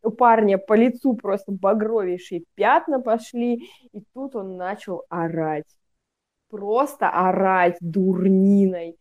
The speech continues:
"Да что ты сделала? Да ты лишила меня последнего шанса! Да я на это потратил последние деньги!" Я вообще такая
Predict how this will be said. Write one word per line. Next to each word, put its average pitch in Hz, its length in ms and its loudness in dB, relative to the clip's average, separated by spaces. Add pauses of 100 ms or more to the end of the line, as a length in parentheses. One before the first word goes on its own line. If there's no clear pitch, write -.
(300)
"Да 202 220 -12
что 240 300 -4
ты 262 160 -2
сделала? 262 1040 4
Да 196 160 0
ты 208 160 -4
лишила 240 480 4
меня 226 240 4
последнего 262 760 2
шанса! 269 920 -6
Да 214 100 2
я 202 240 2
на 208 160 2
это 214 160 -2
потратил 240 580 2
последние 277 880 6
деньги!" 285 640 4
Я 214 240 4
вообще 220 300 -4
такая 240 280 2